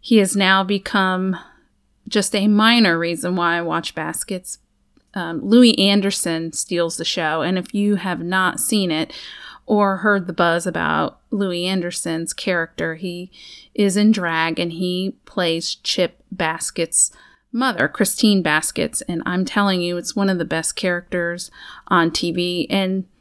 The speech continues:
Louis Anderson plays it superbly. Her performance, <laughs> his performance is worth the watch.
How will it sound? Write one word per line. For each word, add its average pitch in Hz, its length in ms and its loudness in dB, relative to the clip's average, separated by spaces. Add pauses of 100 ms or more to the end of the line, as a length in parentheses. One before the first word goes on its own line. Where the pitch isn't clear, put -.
(200)
Louis 208 380 6
Anderson 190 480 2
plays 185 400 0
it - 300 0 (340)
superbly. 180 1120 0 (200)
Her 240 680 4 (300)
performance, 202 680 4
<laughs> - 400 -6
his 254 240 8
performance 214 840 2
is 302 540 2
worth 175 300 0
the 170 100 -2
watch. - 500 0